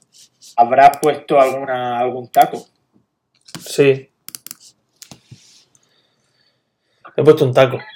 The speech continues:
Speaker 2: ¿Lo quito? <laughs>
Speaker 1: Sí, no puedes ponerlo, no te deja.
Speaker 2: Paso de,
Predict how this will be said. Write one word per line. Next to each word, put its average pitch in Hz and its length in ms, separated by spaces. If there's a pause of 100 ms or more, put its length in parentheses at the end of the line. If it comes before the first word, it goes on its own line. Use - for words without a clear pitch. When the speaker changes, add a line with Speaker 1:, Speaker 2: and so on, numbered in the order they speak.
(200)
Speaker 2:
¿Lo 127 100
quito? 143 400
<laughs> - 40 (840)
Speaker 1:
Sí, 151 300
no 143 160
puedes 156 220
ponerlo, 156 540
no 135 120
te 151 100
deja. 143 440 (160)
Speaker 2:
Paso 127 320
de, 117 500